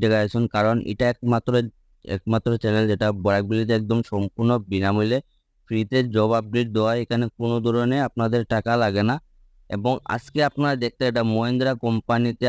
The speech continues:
আপনাদের কাজ করার সুযোগ আছে। তাছাড়া আপনাদের শিলচর, করিমগঞ্জ ও হাইলাকান্দি, পাতারকান্দিতে আপনাদের জবের আপডেট আছে। আপনাদের জন্য একটা সুবর্ণ সুযোগ আছে, আপনারা এইগুলোতে, এরিয়াতে আপনাদের কাজ করার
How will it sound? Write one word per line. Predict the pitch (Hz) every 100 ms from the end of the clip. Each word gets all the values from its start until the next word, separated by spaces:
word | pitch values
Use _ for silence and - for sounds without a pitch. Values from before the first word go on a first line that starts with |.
| 113
আপনাদের | 113 110 117 123 _ _ _
কাজ | 110 113 -
করার | 123 120 -
সুযোগ | 101 110 110
আছে। | - 110 117 _ _ _
তাছাড়া | 110 113 135 127 127
আপনাদের | 127 123 127
শিলচর, | - 107 104 120 120 -
করিমগঞ্জ | 113 113 117 123 107
ও | 107 110
হাইলাকান্দি, | 107 113 113 117 123 117
পাতারকান্দিতে | 110 113 117 117 120 117 113
আপনাদের | 117 113 131 - _ _ _ _ _ _ _ - 92 95
জবের | 110 110 120 123 113
আপডেট | 104 113 117
আছে। | - 117
আপনাদের | 107 117 113 113
জন্য | 117 117
একটা | 110 113
সুবর্ণ | 110 98 113 113
সুযোগ | 110 110 107
আছে, | 120 107
আপনারা | 117 117 113
এইগুলোতে, | 107 113 113 120 123 117 _ - 107
এরিয়াতে | 110 113 117
আপনাদের | 110 113 110 110
কাজ | 110 -
করার | 117